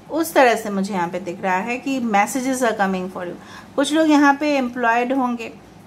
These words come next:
in different sectors, मुझे यहाँ पे दिख रहा है ऐसे multinational companies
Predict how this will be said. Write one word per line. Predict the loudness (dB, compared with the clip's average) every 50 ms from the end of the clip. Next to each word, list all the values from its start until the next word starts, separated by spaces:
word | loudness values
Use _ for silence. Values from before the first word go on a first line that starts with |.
| -16 -10
in | -8 -4
different | -4 -4 -2 0 2 2 2 2 2 0
sectors, | -2 -2 -2 -2 0 0 2 2 0 -2 -2 -4
मुझे | -4 -4 -4 -2
यहाँ | 2 2 2
पे | 2 0
दिख | -4 -4 -4 0 4
रहा | 4 4
है | 4 4 2 0 0
ऐसे | 0 -2 -2
multinational | -2 -2 -2 -2 -2 0 0 0 0 -2 -8 -6
companies | -2 0 0 0 0 -2 -2 -2 -2 -2 -2 -4 -6 -8